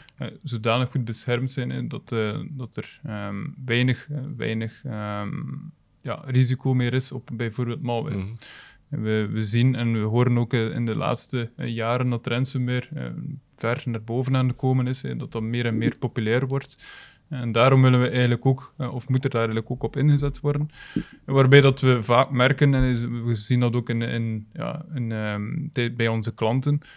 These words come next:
Speaker 1: en waarbij dat er in, in zo'n fase eigenlijk nog niet direct ingezet wordt op, ehm, op endpoint security of dergelijke.
Speaker 2: Mhm.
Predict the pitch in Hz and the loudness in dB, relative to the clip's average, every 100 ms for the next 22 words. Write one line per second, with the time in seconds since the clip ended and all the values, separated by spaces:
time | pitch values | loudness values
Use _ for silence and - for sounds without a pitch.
0 | _ - 151 123 110 120 117 110 117 113 | _ -8 -4 -4 -2 -2 -2 -2 -2 -2
1 | 113 117 107 117 107 - 131 131 131 127 | -2 -4 -2 -2 -2 0 2 2 0 -4
2 | 123 123 120 131 127 123 - 135 123 127 | -4 -2 -2 -2 -4 -6 -2 0 0 -2
3 | 120 - 120 - - - 127 - _ - | -4 -4 -6 -8 -16 -10 -10 -10 _ -8
4 | - 65 64 64 62 - 131 - 131 127 | -4 -4 -4 -8 -8 -4 -4 0 0 2
5 | 135 131 - 143 143 147 147 143 147 - | 0 -2 -4 -6 -6 -6 -8 -8 -8 -4
6 | 95 110 139 | -4 -4 -6